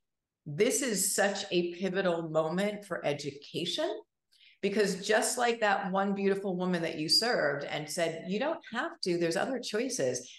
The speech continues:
the world needs to know about these other choices. And now we do have a little bit of something that's going on, which we'll talk about, that there are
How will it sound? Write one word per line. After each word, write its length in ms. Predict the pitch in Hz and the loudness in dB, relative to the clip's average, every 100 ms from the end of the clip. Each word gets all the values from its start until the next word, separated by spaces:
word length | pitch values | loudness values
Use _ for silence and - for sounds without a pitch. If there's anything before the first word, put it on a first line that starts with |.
| - - | -18 0
the 140 | 185 | 2
world 420 | 190 196 202 180 | 4 6 4 4
needs 240 | 170 - - | 0 -4 -6
to 120 | 160 | -4
know 120 | 156 | -2
about 220 | 143 135 135 | 0 0 0
these 140 | 135 | -2
other 180 | 135 135 | -2 -2
choices. 480 | - 139 - 135 151 | -4 -4 -4 -4 -2
And 140 | 180 | 2
now 240 | 202 233 | 2 4
we 100 | 233 | 2
do 260 | 196 302 453 370 | 2 4 4 4
have 160 | 285 | 2
a 40 | 240 | 4
little 260 | 226 220 | 4 4
bit 100 | 208 | 2
of 120 | 185 185 | 2 0
something 320 | 185 180 175 | 0 0 -4
that's 180 | - - | -6 -2
going 260 | 170 165 | 0 2
on, 200 | 160 160 | 2 0
which 140 | 156 - | -2 -4
we'll 100 | 170 | -2
talk 240 | 170 160 | 0 0
about, 380 | 170 156 156 156 - - _ _ _ - | 2 4 4 2 -2 -14 _ _ _ 0
that 160 | 180 214 | 2 4
there 180 | 214 | 2
are 380 | - 208 220 - | 4 4 2 0